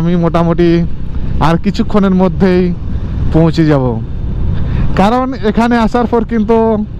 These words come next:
সমস্ত কিছু টাইম কিন্তু উলটপালট হয়ে যায়, ঠিক যেরকমটি হচ্ছে এই মুহূর্তে। আমরা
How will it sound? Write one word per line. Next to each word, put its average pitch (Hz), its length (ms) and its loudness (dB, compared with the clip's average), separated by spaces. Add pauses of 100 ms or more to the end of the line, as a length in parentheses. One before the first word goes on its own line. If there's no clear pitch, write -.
(460)
সমস্ত 220 320 2 (120)
কিছু 226 180 2 (540)
টাইম 180 200 2 (120)
কিন্তু 196 240 2 (200)
উলটপালট 175 560 2
হয়ে 160 220 2
যায়, 160 200 0 (540)
ঠিক 160 120 2 (100)
যেরকমটি 165 560 2 (360)
হচ্ছে 156 320 2 (200)
এই 233 180 2
মুহূর্তে। 185 340 2 (920)
আমরা 202 160 2